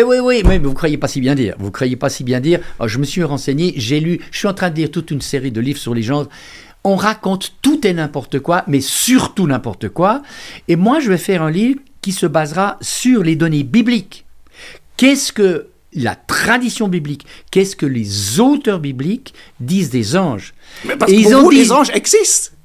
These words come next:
Speaker 2: C'est du réel pour vous, alors.
Speaker 1: Oui, mais, oui, mais qu'est-ce que c'est ? Non. Qu'est-ce que c'est qu'un ange ?
Speaker 2: Ah.
Speaker 1: Alors, si vous me dites, c'est un, une personne qui a pas de sexe et des, des ailes dans le dos,
Speaker 2: Ouais.
Speaker 1: non.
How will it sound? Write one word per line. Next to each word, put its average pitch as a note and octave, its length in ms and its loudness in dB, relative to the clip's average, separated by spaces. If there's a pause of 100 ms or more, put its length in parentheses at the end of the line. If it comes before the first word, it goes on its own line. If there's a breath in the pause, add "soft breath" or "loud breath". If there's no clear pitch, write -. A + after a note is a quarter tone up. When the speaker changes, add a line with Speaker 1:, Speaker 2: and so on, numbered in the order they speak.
(120)
Speaker 2:
C'est F3+ 160 2
du E3+ 120 -2
réel B3 280 2
pour C#3+ 160 0
vous, C3+ 140 2
alors. D3+ 120 0
Speaker 1:
Oui, A#3 140 4
mais, A3 320 0
oui, F#3+ 160 0
mais F3 100 0
qu'est-ce A#3 300 -2
que F#3+ 100 -2
c'est ? F#3 240 -6
Non. G2+ 120 -4 (520)
Qu'est-ce A#3 320 2
que F3+ 120 -4
c'est F3 200 -6
qu'un E3+ 220 -6
ange ? C3 460 -8 (240 loud breath)
Speaker 2:
Ah. G#2+ 160 -4
Speaker 1:
Alors, A2+ 320 2
si C4+ 200 4
vous D4+ 140 4
me C#4+ 80 0
dites, B3+ 340 2 (280 soft breath)
c'est B3+ 580 2 (420 loud breath)
un, F#3+ 200 2 (300)
une A#3 200 4
personne G3 480 2
qui F#3+ 100 -2
a C3 60 0
pas G3+ 180 4
de A3+ 60 -8
sexe F#3 500 0
et D#3 160 4
des, B2 280 2
des A#2 320 2
ailes A3 180 4
dans F#3+ 140 2
le F3+ 80 0
dos, D#3+ 340 4
Speaker 2:
Ouais. D3 240 0
Speaker 1:
non. D#3 300 2